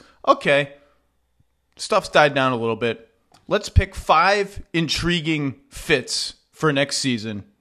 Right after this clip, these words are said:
or intriguing maybe they could or could not happen fits, and all the implications of those now that all the activity has hap-, or most of the activity has happened, um,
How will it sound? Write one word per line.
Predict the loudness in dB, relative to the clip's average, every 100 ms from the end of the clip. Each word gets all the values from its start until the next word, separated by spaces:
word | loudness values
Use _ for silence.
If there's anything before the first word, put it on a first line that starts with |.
| _
or | 0 2 2 0 -8 -6
intriguing | -4 -4 -6 -4 -4 -2 -2
maybe | 0 0 0 0 -2 _
they | -2 -2
could | 0 0
or | 0
could | -4 -4 -2
not | -4
happen | -2 -2 0 -2
fits, | 0 -2 -2 -6 -12 -16 -20 -4
and | 0
all | 4 4
the | 4
implications | -2 -4 -2 -2 -2 -2 -6
of | -4
those | 0 0 0
now | 0 0
that | 0 -2
all | -2 -2
the | -2 -4 -4
activity | -6 -4 -4 -2 -2
has | -4 -2
hap-, | -2 -4 -2
or | -2 0
most | -2 -4 -6
of |
the | -10
activity | -10 -8 -8 -8
has | -10 -10
happened, | -12 -14 -20 -20 -20 _ _
um, | -2 -2 -4